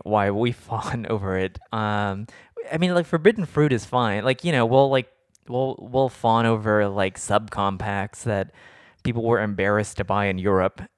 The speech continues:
Uh, and, you know, we, like, the, uh,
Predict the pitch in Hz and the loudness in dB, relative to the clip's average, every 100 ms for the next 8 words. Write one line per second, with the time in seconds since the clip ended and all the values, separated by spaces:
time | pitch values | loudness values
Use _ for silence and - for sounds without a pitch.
0 | - 107 101 98 95 98 - 110 104 101 | -6 -4 0 0 -2 -4 -8 -8 -4 -4
1 | 98 98 - _ _ _ _ 131 113 110 | -4 -6 -10 _ _ _ _ -4 0 2
2 | 131 139 131 131 - - - - - _ | 0 0 0 -2 -6 -20 -20 -20 -20 _
3 | _ - 127 127 120 117 113 90 | _ -10 -2 2 2 2 2 -2